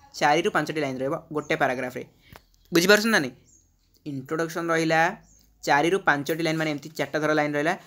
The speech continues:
ଗୋଟେ ପାରାଗ୍ରାଫ, ଆଉ ଗୋଟେ ଚାରିଟା ଲାଇନ୍ ରହିଲା, ଗୋଟେ ପାରାଗ୍ରାଫ, ଏତେ ଆଉ ଗୋଟେ ଚାରିଟା ଲାଇନ୍ ରହିଲା, ଆଉ ଗୋଟେ ପାରାଗ୍ରାଫ, ସେମିତି ଆଉ ଗୋଟେ ଚାରିଟା ଲାଇନ୍, ଏମିତି କରି କରିକା ପାରାଗ୍ରାଫ କେତେଟା କରିବେ? ଆଠଟା ଆଟଲିଷ୍ଟ କରିବେ ପାରାଗ୍ରାଫ,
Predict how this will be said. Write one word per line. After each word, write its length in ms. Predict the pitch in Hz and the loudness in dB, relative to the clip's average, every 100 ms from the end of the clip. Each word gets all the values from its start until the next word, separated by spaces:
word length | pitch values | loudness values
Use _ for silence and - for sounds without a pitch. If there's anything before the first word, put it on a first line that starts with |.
| - - | -14 -6
ଗୋଟେ 140 | 135 | -4
ପାରାଗ୍ରାଫ, 340 | 139 131 135 131 - | -2 0 -2 -4 -8
ଆଉ 60 | 147 | -2
ଗୋଟେ 180 | 151 156 | 0 2
ଚାରିଟା 240 | 151 151 | 0 2
ଲାଇନ୍ 220 | 151 151 | 2 2
ରହିଲା, 280 | 156 156 175 - 139 | 2 2 0 -4 -10
ଗୋଟେ 140 | 131 | -6
ପାରାଗ୍ରାଫ, 360 | 131 131 131 131 - | -4 -4 -4 -6 -10
ଏତେ 180 | 151 151 | -4 0
ଆଉ 60 | |
ଗୋଟେ 100 | 147 | 0
ଚାରିଟା 180 | 151 156 | -2 -2
ଲାଇନ୍ 180 | 151 151 | -2 0
ରହିଲା, 180 | 156 165 | 0 0
ଆଉ 80 | 139 | -2
ଗୋଟେ 120 | 131 | -4
ପାରାଗ୍ରାଫ, 360 | 131 131 135 135 - _ | -4 -4 -6 -8 -20 _
ସେମିତି 160 | 160 151 | -4 2
ଆଉ 80 | 151 | 2
ଗୋଟେ 100 | 151 | 2
ଚାରିଟା 180 | 156 | -2
ଲାଇନ୍, 140 | 156 156 | -2 -2
ଏମିତି 200 | 175 175 | -4 0
କରି 100 | 185 | 2
କରିକା 180 | 190 226 | 0 0
ପାରାଗ୍ରାଫ 520 | - 147 165 180 180 | 2 4 4 2 0
କେତେଟା 240 | 185 226 | -2 0
କରିବେ? 260 | 214 160 - - | 2 0 -2 -4
ଆଠଟା 440 | 143 - - 202 196 | -6 -6 -6 0 0
ଆଟଲିଷ୍ଟ 300 | 175 160 - | 0 -8 -6
କରିବେ 220 | 135 131 | -6 -4
ପାରାଗ୍ରାଫ, 360 | 127 120 123 | -6 -6 -10